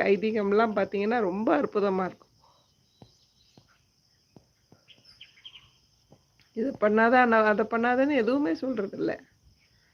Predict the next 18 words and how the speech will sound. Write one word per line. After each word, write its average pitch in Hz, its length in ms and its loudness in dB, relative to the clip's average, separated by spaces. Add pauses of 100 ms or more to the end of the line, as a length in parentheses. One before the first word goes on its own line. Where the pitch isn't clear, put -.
(260)
எல்லாமே, 294 520 2 (1400)
மரம், 202 280 2
செடி, 196 240 2
கொடி, 190 260 2 (140)
கொடிகளுக்கும் 202 680 0 (560)
நம்மளுடைய 185 340 0
கலாச்சாரத்துல 190 580 0
இடம் 185 260 2
உண்டு, 190 420 -2
மிருகங்களுக்கும் 202 840 0
இடம் 202 240 2
உண்டு, 180 300 -4 (400)
இயற்கைக்கும் 208 680 0
இடம் 208 260 0
உண்டு. 185 280 -2 (1160)
நம்மள 196 260 2
இயற்கையோட 226 760 4
ஒத்து 214 400 0